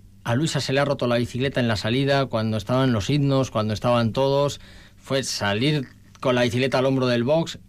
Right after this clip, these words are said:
colarme por todas las partes del circuito, seguirme gente corriendo, tener que saltar una valla de dos metros con una bicicleta y yo que mido uno cincuenta,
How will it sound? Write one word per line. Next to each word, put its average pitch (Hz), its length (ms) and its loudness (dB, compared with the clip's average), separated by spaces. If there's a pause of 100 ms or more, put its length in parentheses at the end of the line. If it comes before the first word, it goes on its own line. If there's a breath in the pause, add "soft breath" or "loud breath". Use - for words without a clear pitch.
(220)
colarme 139 540 0
por 131 180 -2
todas 139 220 0
las 123 140 0
partes 123 320 -4
del 117 140 -4
circuito, 139 600 -2 (100)
seguirme 127 560 -2
gente 120 260 -2
corriendo, 135 640 0 (300 loud breath)
tener 120 240 0
que 147 80 -2
saltar 123 320 0
una 147 180 2
valla 135 260 2
de 120 120 2
dos 120 180 0
metros 131 460 0
con 117 160 -2
una 131 140 0
bicicleta 120 720 -2 (280 loud breath)
y 104 240 -2
yo 143 160 2
que 113 100 -4
mido 117 460 0 (100)
uno 110 160 -2 (120)
cincuenta, 135 600 -2